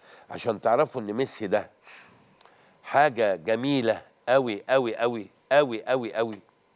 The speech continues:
أوي، أوي، أوي كمان مرة. أنا قلت امبارح لما جاب هو الهدف التاني عمل بإيده كده للجمهور وعمل لهم كده، يعني ما تصفروش. أنا قلت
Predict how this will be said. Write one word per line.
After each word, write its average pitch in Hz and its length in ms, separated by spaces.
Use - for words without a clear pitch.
أوي، 151 280
أوي، 139 300
أوي 127 280
كمان 113 280
مرة. 110 340
أنا 123 120
قلت 175 260
امبارح 160 600
لما 101 240
جاب 139 240
هو 143 220
الهدف 120 400
التاني 113 500
عمل 127 480
بإيده 117 380
كده 123 260
للجمهور 104 600
وعمل 98 340
لهم 101 200
كده، 76 320
يعني 95 360
ما 98 100
تصفروش. 101 760
أنا 117 160
قلت 170 460